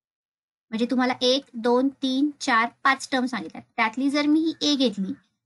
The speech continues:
तर ही काय येईल? ए मायनस डी. ही काय येईल? ए मायनस टू डी. ही काय येईल मग? ए प्लस डी, ए प्लस टू डी. कळालं का कशा घेतली? तीन टर्म सांगितल्या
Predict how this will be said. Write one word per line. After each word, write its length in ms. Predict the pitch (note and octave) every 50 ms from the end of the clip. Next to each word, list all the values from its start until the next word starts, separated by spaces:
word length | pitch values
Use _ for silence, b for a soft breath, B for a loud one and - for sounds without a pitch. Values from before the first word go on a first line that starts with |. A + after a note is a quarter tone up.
| _ -
तर 80 | B3
ही 160 | A#3 B3+ C#4+ C4+
काय 220 | - D4 C#4+ C#4+
येईल? 160 | C4+ C4 C4 C#4 - - _ _ _ _ -
ए 100 | B3+ C4 C4
मायनस 400 | C4 B3 B3 B3 B3 B3+ A#3+ G#3+
डी. 120 | A3 A#3 A#3 A#3+ - _ _ -
ही 120 | B3 B3
काय 220 | B3 - C4+ B3+ B3
येईल? 120 | C4 C#4+ D4 - _ _ _ -
ए 120 | B3+ B3+
मायनस 420 | B3 A#3 G3+ G3 F#3 F#3+ G3 - -
टू 100 | - D#3
डी. 140 | C3 - - - _ _ _ _ _ _ _ _ -
ही 80 | C4
काय 220 | B3 - C4+ C4+ C4+
येईल 120 | C4+ C4+ B3+
मग? 200 | B3+ B3 B3+ B3+ - _ _ _ _ _ _ _ -
ए 120 | A3 A3 A3+
प्लस 320 | A3+ B3 C4 C4+ C4 B3
डी, 180 | A#3 C#4+ D4+ F4 - - _ _ - - - -
ए 120 | A#3+ A#3 A3+
प्लस 340 | A3+ - - - C#4 - -
टू 100 | - D#4
डी. 140 | D4 B3+ C4+ C#4 - - - _ _ _ -
कळालं 260 | B3 A#3+ B3+ D4 D#4+
का 80 | D#4 E4 D#4+
कशा 180 | B3+ A#3+ A#3+ A3
घेतली? 300 | G#3+ A3+ F#3+ - - - - _ - _ _ _ _ _ _ _ -
तीन 240 | D4+ D4+ D4+ D4+
टर्म 220 | C#4+ D4+ D4 D4+ D#4
सांगितल्या 520 | D4+ D4+ C#4 C4+ C#4 C#4 - C#4 C#4 C#4